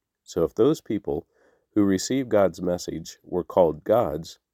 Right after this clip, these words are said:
why do you call it blasphemy when I say, 'I am the Son of God'?" After all,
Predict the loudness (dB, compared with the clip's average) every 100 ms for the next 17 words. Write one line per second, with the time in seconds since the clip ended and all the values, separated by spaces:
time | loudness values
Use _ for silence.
0 | _ _ _ _ -4 -2 -2 -2 -2 -4
1 | _ _ _ _ _ 0 4 4 2 -2
2 | -4 -2 2 2 0 -6 -4 0 0 0
3 | -2 -2 -2 -2 -6 _ 0 2 2 0
4 | -2 0 -2 -2 -6 -8 -10 _ _ _
5 | _ _ _ _ _ _ _ _ _ _
6 | _ _ -2 -2 4 4 4 0 -8